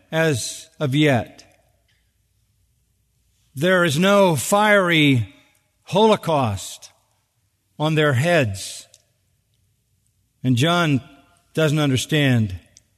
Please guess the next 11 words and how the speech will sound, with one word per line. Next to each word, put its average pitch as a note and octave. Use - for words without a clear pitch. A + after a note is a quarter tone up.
what's C3+
going B2
on. C3
Back D#3
to D3
Matthew C#3
eleven. B2
He C3+
sends F3+
his C#3
disciples B2+